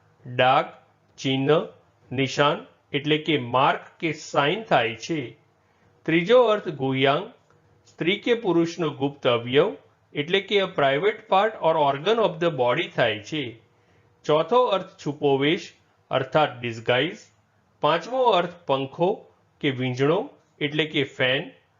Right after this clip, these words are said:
છઠ્ઠો અર્થ ભોજન કે રાંધેલા પદાર્થો એટલે કે મીલ. સાતમો અર્થ શબ્દની એક વૃત્તિ.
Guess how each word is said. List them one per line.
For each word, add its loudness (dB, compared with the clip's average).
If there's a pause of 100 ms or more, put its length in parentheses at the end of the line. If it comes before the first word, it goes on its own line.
(460)
છઠ્ઠો 4
અર્થ -2
ભોજન -2 (360)
કે 2
રાંધેલા 2
પદાર્થો -2 (360)
એટલે -2
કે -2
મીલ. -2 (460)
સાતમો 2
અર્થ 2 (220)
શબ્દની 0
એક -2
વૃત્તિ. -6